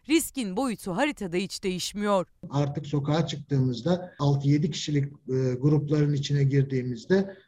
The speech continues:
Speaker 2: burada hastalığı kapma ihtimalimiz olduğunu çok net olarak düşünmemiz ve buna göre de önlem almamız gerekir.
Speaker 1: A noktasından B noktasına gitmek istediğinizde attığınız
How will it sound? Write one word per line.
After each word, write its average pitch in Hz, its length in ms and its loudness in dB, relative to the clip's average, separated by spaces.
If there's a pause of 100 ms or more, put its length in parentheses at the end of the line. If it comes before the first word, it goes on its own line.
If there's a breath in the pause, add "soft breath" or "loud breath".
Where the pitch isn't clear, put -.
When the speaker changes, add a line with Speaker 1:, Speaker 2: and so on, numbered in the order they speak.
(120)
Speaker 2:
burada 151 380 6
hastalığı 147 500 0
kapma 156 320 0
ihtimalimiz 123 680 0
olduğunu 156 480 6
çok - 320 -6
net 185 260 2
olarak 117 460 -2 (360 loud breath)
düşünmemiz 147 640 2
ve 147 120 2
buna 151 160 2
göre 107 280 -2
de 175 40 0
önlem 135 340 4
almamız 87 360 -8
gerekir. - 480 -20 (120)
Speaker 1:
A 359 220 0
noktasından 311 840 -4 (180)
B 294 60 -2 (180)
noktasına 311 520 -4
gitmek 254 440 0
istediğinizde 247 880 2 (320)
attığınız 403 720 0